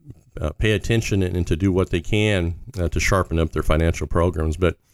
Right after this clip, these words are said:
you know, I, I did sense more urgency, uh, in Maya's tone this year, uh, compared to, uh, her appearance last year. And, uh, my sense is that this jump in interest rates,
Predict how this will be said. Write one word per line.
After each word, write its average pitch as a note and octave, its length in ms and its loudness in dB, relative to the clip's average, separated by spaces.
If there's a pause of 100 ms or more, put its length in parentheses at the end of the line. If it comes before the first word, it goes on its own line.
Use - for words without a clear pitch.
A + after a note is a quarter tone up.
(400)
you A#2+ 60 -2
know, A2 100 2
I, G#2+ 360 -2
I C3 60 0
did A#2+ 340 0
sense G#2+ 480 0
more G2+ 300 2
urgency, G2+ 760 2 (300)
uh, F2 180 2
in G#2+ 160 0
Maya's G2+ 400 0
tone G#2+ 300 2
this A2 240 0
year, G#2 260 2 (240)
uh, F2 220 0
compared F#2+ 520 0
to, F2+ 380 2
uh, F2 120 0
her G2 120 4
appearance F#2+ 460 0
last F#2+ 340 0
year. G2 220 2
And, D#2 120 -2 (640)
uh, G#2+ 100 -6
my A2+ 160 0
sense B2 380 0
is A2 220 0
that G2 160 -2
this F#2+ 240 0
jump G#2 400 0
in F2+ 100 -4
interest G#2 440 0
rates, G2+ 380 0